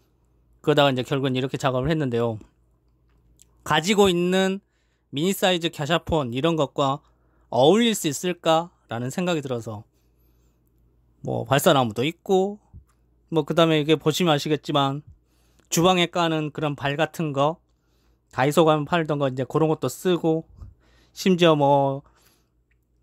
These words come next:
오뎅 뭐 먹을 때 이제 꼽는 오뎅 꽂이 그다음에 뭐 이쑤시개 이런 거 다 써봤습니다. 그리고 이거는 어항에 들어가는 아시죠? 그 물풀 그걸 써봤고요. 그리고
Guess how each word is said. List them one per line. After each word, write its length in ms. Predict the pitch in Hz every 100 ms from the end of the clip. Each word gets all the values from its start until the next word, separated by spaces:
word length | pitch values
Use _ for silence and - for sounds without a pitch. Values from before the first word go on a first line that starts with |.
| _ _ _ _ _
오뎅 380 | 135 151 175 170
뭐 140 | 143
먹을 260 | 135 131 156
때 100 | 147
이제 140 | 127
꼽는 320 | - 170 165
오뎅 340 | 135 123 160 156
꽂이 440 | 175 160 160 156
그다음에 280 | 143 139 147
뭐 180 | 147 143
이쑤시개 680 | 123 - 175 160 165 147 147
이런 220 | 127 135
거 80 | 127
다 180 | 107
써봤습니다. 840 | - 170 165 160 143 117 107 98 - _ _ _ _ _ _
그리고 120 | 147
이거는 480 | 151 131 151 185 202 - _ _
어항에 380 | 123 175 180 165
들어가는 680 | 160 147 147 156 170 180 - _ _ _ _
아시죠? 580 | - 135 143 160 151 107 - -
그 80 | 151
물풀 520 | 127 127 123 131 95 - _ _ _
그걸 180 | - 135
써봤고요. 560 | 127 143 131 - 101 98 _ _ _ _ _ _ _ -
그리고 340 | 175 190 165